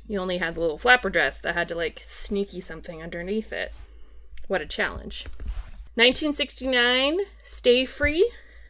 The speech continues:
is the first time we ever get an adhesive strip.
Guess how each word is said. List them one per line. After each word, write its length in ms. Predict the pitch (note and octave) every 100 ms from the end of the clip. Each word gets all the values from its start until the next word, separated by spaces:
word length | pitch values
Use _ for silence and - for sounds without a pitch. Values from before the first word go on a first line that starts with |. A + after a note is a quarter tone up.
| - - - - -
is 340 | A3+ G#3 G3+ -
the 160 | G#3+
first 320 | G#3 B3+ C4+
time 160 | C#4+ B3+
we 120 | A#3+
ever 240 | G#3+ G#3+ A3
get 200 | A#3 -
an 180 | F#3+ F#3+
adhesive 560 | F3+ - A#3 - F3+
strip. 380 | - - - -